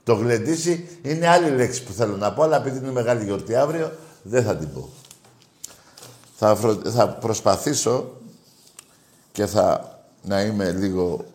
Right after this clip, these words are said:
Δεν χρειάζεται βρυσίδια συνέχεια. Γαμιέται ο ένας, γαμιέται ο άλλος, να σας λέω συνέχεια. Σήμερα η εκπομπή θα είναι...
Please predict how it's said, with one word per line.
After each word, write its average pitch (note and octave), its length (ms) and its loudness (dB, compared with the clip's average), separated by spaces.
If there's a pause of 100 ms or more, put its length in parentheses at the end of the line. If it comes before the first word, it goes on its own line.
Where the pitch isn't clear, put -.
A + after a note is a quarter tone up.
(120)
Δεν - 200 0
χρειάζεται F2 420 -2
βρυσίδια E2 460 0
συνέχεια. A2+ 600 -6 (1800)
Γαμιέται A2+ 540 2
ο A#2 80 2
ένας, A2+ 220 -2
γαμιέται G#2 460 -4
ο A2+ 100 4
άλλος, B2 180 2
να G#2 100 -4
σας G2 260 -4
λέω A#2+ 120 -2
συνέχεια. B2+ 600 -8 (360)
Σήμερα D#3+ 480 -4
η - 20 2
εκπομπή C3+ 680 0 (360)
θα B2 240 2
είναι... E3+ 440 -2